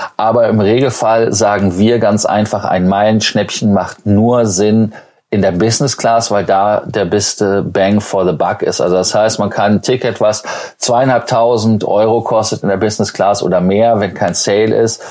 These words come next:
und dann im Meilenschnäppchen schießt, das sind fünfundfünfzigtausend Meilen. Das ist natürlich schon ein sehr, sehr guter Gegenwert. Ähm,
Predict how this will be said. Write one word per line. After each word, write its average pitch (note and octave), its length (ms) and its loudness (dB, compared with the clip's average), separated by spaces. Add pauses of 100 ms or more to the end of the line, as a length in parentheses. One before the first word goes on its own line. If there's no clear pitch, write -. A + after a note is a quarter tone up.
(280)
und G#2+ 160 0
dann F#2+ 100 0
im G2 100 2
Meilenschnäppchen A2 760 0
schießt, A2 420 0
das F2 140 -2
sind F#2+ 180 -4
fünfundfünfzigtausend F#2+ 1040 0
Meilen. G2 440 0 (340)
Das F#2+ 180 -2
ist G#2 140 -2
natürlich G#2+ 320 0
schon G2+ 500 0
ein F#2 300 0
sehr, G#2 300 2
sehr G2+ 200 2
guter F2+ 640 0
Gegenwert. F2+ 1040 0 (460)
Ähm, G#2 420 2